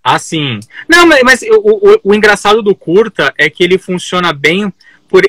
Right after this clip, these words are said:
por isso, por ser uma coisa mais enxuta. Eu não sei se ela seguraria um filme inteiro mostrando as aventuras dela, porque muito do que ela fala parece que ela tá meio que mentindo pra agradar o, o Woody ou pra parecer,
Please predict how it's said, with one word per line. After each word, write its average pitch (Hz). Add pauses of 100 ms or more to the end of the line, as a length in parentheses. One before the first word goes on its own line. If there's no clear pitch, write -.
(140)
por 196
isso, 190
por 165
ser 180
uma 180
coisa 185
mais 185
enxuta. 185
Eu 175
não 175
sei 214
se -
ela 214
seguraria 165
um 151
filme 147
inteiro 143 (280)
mostrando 139
as 135
aventuras 127
dela, 113
porque - (220)
muito 202
do 208
que -
ela 143
fala 156 (320)
parece 170
que -
ela 190
tá 190
meio 175
que 185
mentindo 202
pra 208
agradar 196
o, -
o 190
Woody 185
ou 185
pra 185
parecer, 175